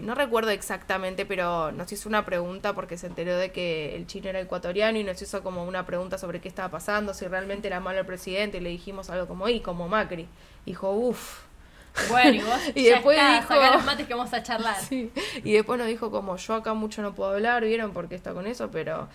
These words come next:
Speaker 1: si vuelve a ganar este tipo, yo me voy", dijo.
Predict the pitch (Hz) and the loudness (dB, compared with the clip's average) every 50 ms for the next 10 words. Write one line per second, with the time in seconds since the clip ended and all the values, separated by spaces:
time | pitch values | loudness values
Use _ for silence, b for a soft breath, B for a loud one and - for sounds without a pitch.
0 | B B B B - - - 190 175 190 208 220 214 208 190 175 170 175 190 190 | B B B B -18 -12 -8 -4 -2 0 0 0 0 -2 -2 -2 -4 -4 -6 -6
1 | 196 190 190 170 175 202 202 202 196 180 - 202 196 196 185 175 185 170 151 165 | -8 -8 -10 -10 -8 -8 -8 -8 -8 -6 -6 -8 -8 -6 -4 -2 -2 -2 -2 -4
2 | - - - - - - - - - - - - | -8 -14 -16 -18 -18 -16 -16 -16 -14 -12 -12 -12